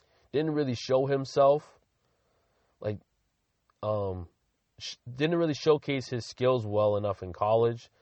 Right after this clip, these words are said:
When he got into the N B A, I mean, I thought he flourished because, you know, he was able to showcase all his, all his skills.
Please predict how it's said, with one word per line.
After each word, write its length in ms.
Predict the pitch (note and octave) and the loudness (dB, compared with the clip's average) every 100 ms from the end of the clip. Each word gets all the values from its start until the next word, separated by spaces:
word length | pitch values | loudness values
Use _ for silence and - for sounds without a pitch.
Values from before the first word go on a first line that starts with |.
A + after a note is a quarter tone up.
| _ _ - | _ _ -6
When 140 | A2 | 0
he 60 | A#2 | 2
got 120 | A#2 | 2
into 120 | A2+ | 0
the 180 | A2 A2 | -2 0
N 140 | G#2 | -2
B 160 | F#2+ G#2+ | -2 0
A, 340 | G#2+ F#2 E2 - _ _ _ - | 0 0 -8 -14 _ _ _ -12
I 40 | |
mean, 140 | F#2 F#2+ | -6 -4
I 80 | |
thought 240 | F2+ G#2 G2 | -4 -4 -4
he 100 | F#2+ | -6
flourished 560 | - G2 A2 G#2 F#2 | -6 2 2 2 -4
because, 380 | - F2 F2+ E2+ F2 | -10 -6 -4 -6 -10
you 100 | F2 | -10
know, 200 | E2+ E2+ | -10 -10
he 160 | F2+ | -10
was 180 | F#2+ F#2 | -10 -6
able 240 | G2 F2+ F2 | -6 -6 -10
to 220 | F2+ E2 _ _ | -12 -14 _ _
showcase 460 | - G#2 F#2 G2 F2 | -10 -8 -6 -8 -6
all 220 | F2+ F#2 | -4 -4
his, 280 | F2 E2+ - | -4 -10 -10
all 200 | F2+ F#2 | -6 -6
his 200 | E2+ D#2+ | -6 -10
skills. 540 | - F#2+ G2+ E2 E2 | -10 -4 -4 -4 -8